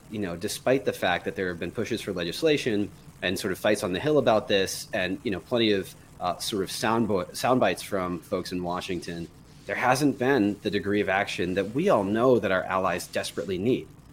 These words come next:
Things that could be done if Congress could, you know, get together and get this, get this done in a lot of ways. And so, yeah, I mean, I agree with you. I was, you know, surprised that many of them were so ready, and they were clearly well prepared, often by their staff.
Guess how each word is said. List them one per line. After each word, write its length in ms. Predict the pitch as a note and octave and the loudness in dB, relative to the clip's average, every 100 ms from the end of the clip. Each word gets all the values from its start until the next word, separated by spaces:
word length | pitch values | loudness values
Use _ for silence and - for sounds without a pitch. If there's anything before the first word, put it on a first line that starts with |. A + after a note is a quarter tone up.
| - | -4
Things 220 | - C3+ B2+ | 4 6 4
that 100 | A#2 | 2
could 160 | C3+ | 2
be 120 | B2+ | 2
done 400 | A2+ B2+ G#2+ F2+ - - - | 4 4 4 0 -6 -10 -4
if 120 | G2 | -2
Congress 300 | A#2 G#2+ G2+ | 0 0 2
could, 260 | G#2+ F#2 E2+ - | 0 0 -2 -8
you 80 | F#2 | -6
know, 100 | E2+ | -2
get 180 | G#2 - | -2 -2
together 460 | F2 G2 E2 D#2+ - - | 0 0 0 -4 -12 -4
and 280 | F2+ F#2+ - | -2 -2 -2
get 180 | G2+ F#2 | -2 0
this, 260 | F#2+ - - - | -4 -6 -14 -4
get 180 | F#2 - | -2 -2
this 140 | - | -8
done 340 | - F2+ E2+ E2+ | -6 -6 -4 -6
in 100 | E2+ | -6
a 80 | |
lot 140 | E2 E2 | -4 -6
of 100 | E2 | -6
ways. 360 | E2 E2 - - - - - | -8 -10 -14 -18 -20 -10 0
And 140 | G#2 | 0
so, 440 | - A2+ G2 F2 - | 2 4 4 2 -4
yeah, 300 | B2+ A2+ G2 G2 | 2 2 4 4
I 60 | |
mean, 120 | C3 | 4
I 40 | B2+ | 4
agree 220 | A#2 C3+ | 6 4
with 140 | A#2+ F#2+ | 4 0
you. 120 | D#2 | -4
I 60 | |
was, 320 | F#2 F2+ - - - A#2+ | -4 -6 -8 -16 -16 -8
you 140 | G#2+ | -6
know, 80 | E2 | -6
surprised 520 | - F#2+ A#2+ A2+ G#2 | -8 0 4 4 4
that 320 | G2+ E2+ E2+ | 0 0 -4
many 180 | G#2+ G#2+ | 2 2
of 60 | G#2 | 4
them 100 | G2 | 2
were 100 | F#2+ | 0
so 140 | G#2 | 0
ready, 240 | F#2+ F2+ | 2 2
and 120 | F2+ G2+ | 2 2
they 80 | |
were 220 | F#2+ F2+ D#2+ | 2 0 -2
clearly 260 | - A#2 A2 | 0 2 4
well 160 | G#2 | 2
prepared, 500 | G#2 G#2 F#2+ F2+ G2+ G2 | 0 -2 2 2 2 0
often 360 | F#2+ F#2+ F#2+ | -2 0 -4
by 160 | F2+ F2+ | 0 0
their 100 | E2+ | 0
staff. 380 | - F2+ F#2 | -2 0 0